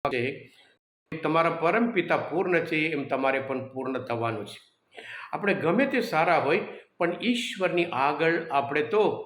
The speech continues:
પાપીઓ છીએ. આપણે જે કંઈ છીએ, જે કંઈ કર્યું છે, એ ઈશ્વરની કૃપાથી છે. સુભાષિતોના ગ્રંથમાં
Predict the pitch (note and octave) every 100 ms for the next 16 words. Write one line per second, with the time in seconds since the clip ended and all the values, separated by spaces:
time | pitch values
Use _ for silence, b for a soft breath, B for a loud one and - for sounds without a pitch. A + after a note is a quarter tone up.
0 | - _ - A#2+ C#3+ - D#3 D3 - C3+
1 | B2+ A#2 - - _ _ _ _ _ _
2 | B B B B C#3 C#3+ E3+ E3 B2+ A2+
3 | D#3+ E3+ A3 G#3+ - F3 F#3 B3 - -
4 | - - B2 E3 F#3+ G#3 F3 F3 F#3+ F#3
5 | G3+ A3+ G3 D#3+ D#3+ - C4+ A#3 - D#3+
6 | D3 D3 C#3+ B2 - G#2+ - - _ _
7 | _ _ _ _ _ B B B - E3+
8 | G3 G3 - E3+ D#3+ C#3+ D#3 D#3+ D#3+ A#2
9 | - -